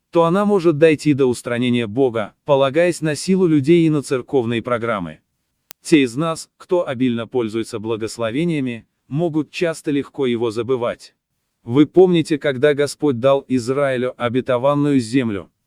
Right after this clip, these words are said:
Он даровал им землю с большими и хорошими городами, которых он не строил, и с домами, наполненными всяким добром,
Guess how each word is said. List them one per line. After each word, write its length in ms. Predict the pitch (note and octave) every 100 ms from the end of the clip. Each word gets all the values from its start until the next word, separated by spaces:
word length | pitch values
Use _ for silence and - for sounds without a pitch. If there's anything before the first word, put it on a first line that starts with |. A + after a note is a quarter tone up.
| _ _
Он 240 | D3+ E3+ D3+
даровал 440 | D3+ D3+ E3 D#3+
им 120 | C#3
землю 400 | A2+ C#3 C#3 B2+
с 60 | G#2+
большими 580 | A#2+ A#2 - D#3 D3+ C3+
и 40 |
хорошими 560 | - C3 B2+ - B2+ A#2
городами, 640 | C3 B2+ B2 A2 G2+ F2+ _
которых 440 | C3+ B2 D3+ D3+
он 140 | D#3 D3
не 80 | D3
строил, 540 | - C3+ A#2 G2+ G2+ _ _
и 120 | A#2 B2+
с 120 | A2
домами, 520 | C3+ D3 F3+ F3 D#3
наполненными 800 | C#3+ D#3+ D3+ E3+ E3 D3+ C#3 C3+
всяким 420 | - C#3+ B2+ B2+
добром, 500 | B2 A#2+ B2 A2 G2+